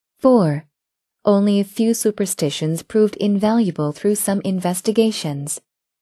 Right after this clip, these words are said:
Five. Some superstitions we thought to be highly absurd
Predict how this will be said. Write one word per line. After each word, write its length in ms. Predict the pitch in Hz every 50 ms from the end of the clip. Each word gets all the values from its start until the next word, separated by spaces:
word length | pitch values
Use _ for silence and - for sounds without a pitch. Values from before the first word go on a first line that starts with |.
| _ _ _ _ _ _ _ _ _
Five. 480 | - 247 240 196 160 151 147 143 - - _ _ _ _ _ _ _ _ _ _ _ _ -
Some 320 | - - 269 269 269 285
superstitions 880 | 285 - 285 262 - 247 240 - - 233 233 226 - 240 233 226 - -
we 140 | 185 175
thought 320 | 180 - 196 185 185 202 -
to 80 | -
be 160 | 175 180 175 180
highly 420 | 180 - 202 214 220 220 208 196
absurd 500 | 175 160 - - 190 165 147 143 139 -